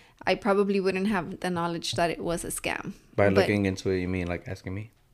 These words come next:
Speaker 1: Uh, no. I had already looked into it.
Speaker 2: <laughs> 'Cause the, the
Speaker 1: I
Speaker 2: last
Speaker 1: told
Speaker 2: one
Speaker 1: you,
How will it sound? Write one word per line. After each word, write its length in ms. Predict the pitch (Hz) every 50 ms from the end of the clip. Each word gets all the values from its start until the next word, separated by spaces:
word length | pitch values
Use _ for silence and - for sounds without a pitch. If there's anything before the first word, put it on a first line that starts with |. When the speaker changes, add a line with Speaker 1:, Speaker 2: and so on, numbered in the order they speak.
| _ _ _ _ _ _ _ _ _ _ _ _ _ - - -
Speaker 1:
Uh, 120 | 240 214
no. 580 | 208 214 208 220 247 285 285 220 180 175 180 196 190 - - - - - - - - -
I 60 | - -
had 180 | 226 226 247 247
already 300 | 247 233 226 226 240 220
looked 260 | 214 220 208 - -
into 260 | 190 196 - - 190
it. 320 | 175 175 - - - 202
Speaker 2:
<laughs> 20 | -
'Cause 140 | 120 110 98
the, 180 | 107 113 113 95
the 180 | 92 104 110
Speaker 1:
I 160 | 110 - 214
Speaker 2:
last 160 | 226 135 135 -
Speaker 1:
told 220 | - 240 240 247
Speaker 2:
one 80 | - 226
Speaker 1:
you, 180 | 220 202 190